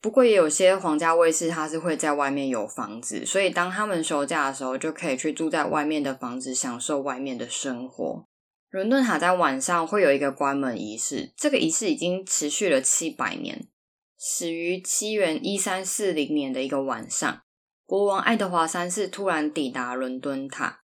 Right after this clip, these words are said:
但是他愤怒地发现伦敦塔并没有人看守。当时的看守人爱德华德拉贝许因为疏忽而入狱，国王下令从那时候开始，塔门将在每天晚上黄昏的时候正式上锁。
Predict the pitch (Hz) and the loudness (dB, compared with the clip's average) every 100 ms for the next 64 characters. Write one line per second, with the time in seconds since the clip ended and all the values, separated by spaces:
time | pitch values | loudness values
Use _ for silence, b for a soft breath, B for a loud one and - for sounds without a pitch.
0 | _ _ _ - 247 254 269 254 233 226 | _ _ _ -2 0 2 2 2 0 0
1 | 208 208 190 175 165 165 185 160 143 139 | -2 -2 -2 -2 -4 -2 -2 -2 -2 -2
2 | 147 156 - 123 - 175 147 139 127 113 | -4 -4 -6 -6 -2 -2 -2 -2 -4 -6
3 | 117 - 131 127 - 113 - _ _ _ | -10 -10 -10 -8 -6 -8 -10 _ _ _
4 | - 226 254 233 185 180 190 202 190 151 | -2 2 2 2 2 2 0 -4 0 0
5 | 139 139 - 180 160 151 135 131 135 139 | 0 0 0 0 -2 -2 -4 -2 -4 -2
6 | 139 139 165 151 151 127 165 165 175 165 | -2 0 0 0 -4 -6 -4 -2 -2 -2
7 | 160 151 156 151 135 127 143 139 131 139 | -2 -2 -2 -2 0 -2 0 0 -2 -2
8 | 113 - _ _ _ _ - 180 190 202 | -4 -8 _ _ _ _ 2 4 4 2
9 | 233 226 226 214 165 180 202 185 160 160 | 2 2 0 -2 -2 -2 -4 0 0 0
10 | 165 156 156 135 - 147 135 131 131 151 | -2 -4 -4 -6 -4 -2 -2 -2 -4 -2
11 | 202 214 220 185 170 127 151 170 151 127 | -4 -2 -2 -2 -2 -4 -4 -4 -2 -2
12 | 165 160 156 123 135 151 147 135 - 131 | -4 -4 -4 -6 -4 -4 -2 -2 -4 -4
13 | 151 143 - 143 131 147 127 123 135 - | -4 -2 -2 -2 -2 -4 -2 -2 -2 -4
14 | - - - | -8 -8 -8